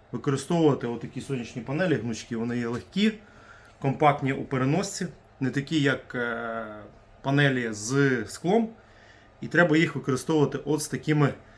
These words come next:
понижаючими платами. Фактично вони видають п'ять вольт по протоколу Q C два і ноль і Q C три і ноль.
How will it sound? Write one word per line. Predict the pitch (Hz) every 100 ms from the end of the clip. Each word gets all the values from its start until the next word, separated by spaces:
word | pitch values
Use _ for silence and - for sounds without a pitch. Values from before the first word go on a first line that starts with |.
| - -
понижаючими | 131 135 123 147 147 139 127 123
платами. | 139 123 107 104 101 - - - - - - -
Фактично | 123 - 156 143 139
вони | 143 156 135 -
видають | 127 131 135 143 147 117 - - - - - - - - - -
п'ять | 147 131
вольт | 135 180 185 - - - - - - - - - _
по | 160
протоколу | 156 135 139 156 160 139
Q | - 151 143
C | - 147 123 101 -
два | 117 131
і | 131
ноль | 139 165 175
і | 113
Q | 104 147 143
C | 143 131
три | 131 123
і | 120
ноль. | 110 98